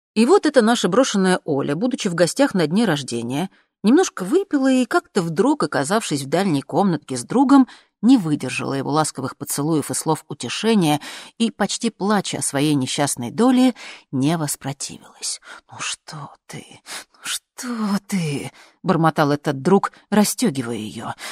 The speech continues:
«Ну что ты?» Раз — и всё произошло.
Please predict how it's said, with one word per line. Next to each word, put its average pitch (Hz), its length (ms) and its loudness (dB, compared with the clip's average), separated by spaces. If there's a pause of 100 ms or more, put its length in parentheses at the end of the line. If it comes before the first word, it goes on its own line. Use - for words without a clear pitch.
«Ну 131 300 -6
что 175 800 -4
ты?» 151 520 -2 (520)
Раз — 220 500 -4 (340)
и 320 280 0
всё 208 280 -4
произошло. - 760 -4